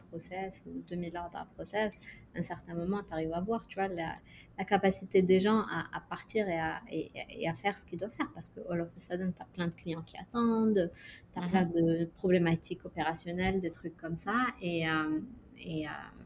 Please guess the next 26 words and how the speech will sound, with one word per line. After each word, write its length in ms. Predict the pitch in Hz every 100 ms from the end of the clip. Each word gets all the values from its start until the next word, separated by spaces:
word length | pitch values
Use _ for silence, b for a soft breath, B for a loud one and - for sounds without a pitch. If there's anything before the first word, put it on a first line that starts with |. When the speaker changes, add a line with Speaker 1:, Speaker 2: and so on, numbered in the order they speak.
| - - - - B B B - -
Speaker 1:
et 60 |
tu 160 | 170 190
vois 340 | 170 175 208
si, 440 | 226 - 175 170 175
euh, 100 | 165
les 180 | 165 165
process 440 | - 180 185 180
déjà 240 | 175 160 165
ils 80 |
sont 120 | 160 -
en 260 | 190 170
place, 240 | - 277 262
mais 80 | 180
c'est 160 | 170 180
qui 160 | -
les 120 | 196
personnes 520 | 180 175 - 196 202 196
qui 160 | -
vont 200 | 175 185
pouvoir 460 | 185 170 170 190 190
aller 460 | 175 170 185 196 180
above 340 | 175 170 185 185
and 140 | 170
beyond 440 | 170 170 185 190 180
leur, 240 | 170 165 -
euh, 120 | 165